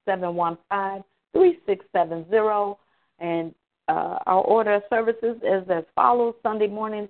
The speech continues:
at eight A M, Monday through Friday, six A M, and Monday nights at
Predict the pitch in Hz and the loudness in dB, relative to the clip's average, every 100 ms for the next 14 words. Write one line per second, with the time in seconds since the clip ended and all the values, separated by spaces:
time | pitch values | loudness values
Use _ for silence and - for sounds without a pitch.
0 | 190 175 - 226 233 233 226 220 233 _ | -6 -2 0 2 2 -2 -6 -8 -10 _
1 | _ 196 240 254 247 240 247 - 220 208 | _ 0 0 0 -4 -2 -8 -2 0 0
2 | 202 208 247 240 - 226 214 208 180 180 | -2 -2 -6 -6 -4 -2 -2 -2 -4 -2
3 | 208 190 180 180 196 185 180 170 | -2 -2 -8 -8 -12 -10 -8 -8